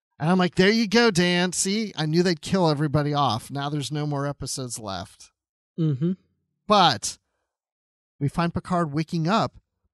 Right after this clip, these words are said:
Speaker 1: back at the chateau in the greenhouse. He's a bit confused, and he's got the Starfleet Delta s-, symbol on his shirt there, but it looks a little different, and he's walking around the chateau. He's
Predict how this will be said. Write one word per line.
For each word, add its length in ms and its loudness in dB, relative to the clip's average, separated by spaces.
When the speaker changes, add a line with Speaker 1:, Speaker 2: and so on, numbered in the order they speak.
Speaker 1:
back 200 -6
at 60 -16
the 100 -6
chateau 460 -2
in 220 -2
the 100 -4
greenhouse. 840 -6
He's 180 -6
a 40 -6
bit 180 -2
confused, 800 -4
and 140 -6
he's 220 -8
got 260 -8
the 260 -4
Starfleet 840 -6
Delta 360 -6
s-, 800 -8
symbol 560 -6
on 160 -6
his 480 -10
shirt 280 -8
there, 240 -2
but 120 -6
it 60 -8
looks 180 -10
a 60 -6
little 200 -4
different, 640 -4
and 100 -4
he's 140 -6
walking 300 -4
around 200 -4
the 60 -8
chateau. 560 0
He's 200 -2